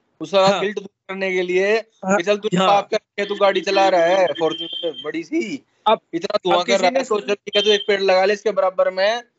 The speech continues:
Speaker 1: तेरा गिल्ट हो गया दान करके इस टाइप।
Speaker 2: दान कर गया। और सबसे बड़ी बात है कि किसी ने जंगल की जमीन को जो है क्लियर किया और उसके ऊपर जो है फार्म बना करके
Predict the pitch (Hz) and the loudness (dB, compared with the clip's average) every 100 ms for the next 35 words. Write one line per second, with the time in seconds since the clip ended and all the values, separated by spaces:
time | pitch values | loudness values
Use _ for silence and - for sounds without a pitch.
0 | _ - 185 190 185 190 196 196 196 175 | _ -2 0 2 0 -2 -2 -4 -4 -2
1 | 156 165 170 170 160 151 151 135 151 170 | 0 2 2 0 -2 0 0 0 0 0
2 | 147 180 247 180 160 196 226 214 175 139 | -2 -4 -8 0 2 2 -2 -10 -12 -12
3 | 127 _ - - 233 240 233 262 269 269 | -16 _ -4 0 0 0 -2 0 2 2
4 | 254 247 233 277 294 262 240 254 277 220 | 2 0 2 0 0 -6 -6 -4 -2 0
5 | 214 226 240 240 233 233 233 226 226 220 | 0 -2 -2 -2 0 0 0 0 2 2
6 | 226 - 214 208 214 - 202 254 233 _ | 2 0 0 2 2 2 2 2 -2 _
7 | _ _ _ 190 214 - 226 220 214 214 | _ _ _ 2 2 0 0 0 -2 -2
8 | 220 233 - 196 196 208 196 190 185 190 | 0 0 0 -2 -2 -4 -2 0 0 -2
9 | 196 170 240 | -4 0 0